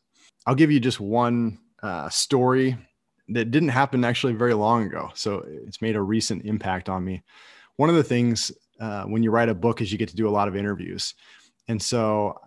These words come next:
I had an opportunity to do, uh, a podcast,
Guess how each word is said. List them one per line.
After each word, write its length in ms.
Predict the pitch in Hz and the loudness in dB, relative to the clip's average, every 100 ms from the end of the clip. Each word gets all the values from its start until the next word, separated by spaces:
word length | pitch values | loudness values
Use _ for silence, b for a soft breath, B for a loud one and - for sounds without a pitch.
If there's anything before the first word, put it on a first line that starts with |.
| _ - | _ -8
I 160 | 107 | -6
had 420 | 107 117 101 87 - | -2 -2 -2 -6 -10
an 100 | 110 | -4
opportunity 580 | 107 104 104 120 113 110 | -2 -2 -4 -2 0 -2
to 140 | - 104 | -2 -6
do, 460 | 104 110 104 101 92 | 0 0 2 0 -2
uh, 300 | 107 87 87 - | -10 -14 -14 -14
a 80 | - | -12
podcast, 840 | - 117 - 113 98 95 - - | 0 2 2 0 0 -2 -4 -8